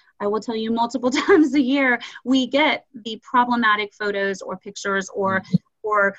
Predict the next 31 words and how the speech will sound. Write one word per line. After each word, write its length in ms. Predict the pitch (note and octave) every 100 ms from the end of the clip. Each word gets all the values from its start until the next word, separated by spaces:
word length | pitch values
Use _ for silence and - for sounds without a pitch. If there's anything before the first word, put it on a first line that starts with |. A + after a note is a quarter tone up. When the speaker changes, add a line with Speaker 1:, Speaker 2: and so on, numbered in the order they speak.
| _
Speaker 1:
students 420 | - - C#4+ A3+ -
reaching 280 | A#3 - A3
out 100 | G#3
to 80 | A3+
another 240 | G#3+ G#3
student 480 | G3 A#3 G#3+ G#3 -
in 200 | - A3
crisis, 760 | B3 - A3 B3+ - G#3+ G3+ - -
which 340 | G3+ G#3+ A3
they're 180 | G#3 A#3
not 200 | C4 G3+
capable 320 | A3+ G#3 G3
of 80 | F#3+ -
handling 460 | G#3+ C4+ - - -
either, 340 | A3+ G#3+ F3 -
you 140 | G#3
know? 220 | G3 F#3+ G3 _
And 120 | G#3+
so 300 | G3 A3+ G#3+ -
if 160 | A3+ - _ -
you 120 | A#3+
have 200 | A#3 G3+
their 120 | G3+
phone, 360 | F#3+ A3+ G#3 F#3+
you 180 | G#3+ G#3 -
can 120 | G3+
help 260 | - G#3 -
intercede 520 | G#3 F#3+ - G3+ G3+
that 220 | G3+ F3 F3
and, 200 | G3+ G3 - _ _ -
and 200 | G3+